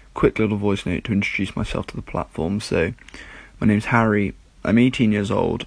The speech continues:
and I live in the United Kingdom, and recently I was voted as the second best student entrepreneur within the U K. And over the next year or so, I'm going to be giving talks all across Europe, um, at some of the, Europe's largest, uh,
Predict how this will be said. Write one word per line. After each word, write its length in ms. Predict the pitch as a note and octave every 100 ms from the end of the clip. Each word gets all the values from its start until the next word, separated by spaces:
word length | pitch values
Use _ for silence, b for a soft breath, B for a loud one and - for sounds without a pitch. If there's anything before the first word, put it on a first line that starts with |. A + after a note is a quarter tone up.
| - -
and 100 | F2+
I 40 | F#2
live 200 | G2+ G2
in 60 |
the 80 | G2+
United 400 | G2 G#2 A2+ F#2+
Kingdom, 460 | - F#2 C2+ A#1+ G2+ - -
and 180 | F2 G#2
recently 320 | A2 - G2+
I 80 | F#2+
was 80 | G2+
voted 460 | F2+ G2+ - G2 - B B B
as 160 | A2 -
the 260 | G2 E2 -
second 760 | - - - A#2 A#2 A#2+ A2 A2
best 260 | - F2+ -
student 440 | - A2 A2 A2
entrepreneur 680 | G2+ G2+ - - G2 G2 - B B B B B
within 240 | G2+ F2+
the 80 | F2
U 140 | F#2 F2+
K. 400 | - D#2 A#1 - - - -
And 420 | F#2+ G#2+ F#2 F2+ F2
over 160 | G#2
the 120 | G#2
next 340 | G#2+ A#2+ - -
year 240 | A2 F#2+
or 80 | F#2+
so, 340 | - F2+ E2+ A2 B B B B -
I'm 140 | G#2
going 120 | G2+
to 60 | G2
be 80 | F#2+
giving 240 | G2 F#2+
talks 380 | - A2+ G#2 -
all 240 | - A2
across 320 | A#2 - G#2+ G2+
Europe, 440 | F2 D#2+ - - - B B B -
um, 260 | G#2 E2 C2
at 60 | -
some 240 | G#2 G2+
of 0 |
the, 400 | G2+ F#2+ - -
Europe's 400 | A2+ G2+ - -
largest, 540 | G#2 G#2 F#2 G#2 -
uh, 180 | F2+ F#2